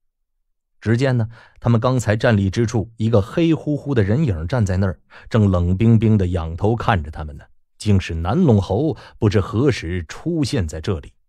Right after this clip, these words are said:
他刚才打算悄悄地潜入下方进行偷袭，幸亏韩立无意中用明清灵眼扫了一下，仿佛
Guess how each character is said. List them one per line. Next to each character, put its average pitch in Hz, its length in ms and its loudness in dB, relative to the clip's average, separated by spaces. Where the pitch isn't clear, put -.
他 - 80 -8
刚 190 220 -2
才 165 160 2
打 113 180 0
算 117 280 0
悄 277 400 -2
悄 262 260 -2
地 202 80 -2
潜 117 260 -4
入 170 200 -2
下 117 260 -6
方 135 220 -2
进 110 160 0
行 95 200 -2
偷 226 200 0
袭， - 220 -6
幸 277 380 0
亏 143 200 2
韩 113 280 -2
立 127 120 0
无 98 220 -4
意 104 160 0
中 127 240 0
用 113 200 6
明 110 240 4
清 147 240 0
灵 127 220 0
眼 101 180 -2
扫 - 380 -8
了 110 100 -4
一 214 140 -2
下， - 220 -8
仿 123 240 2
佛 139 300 0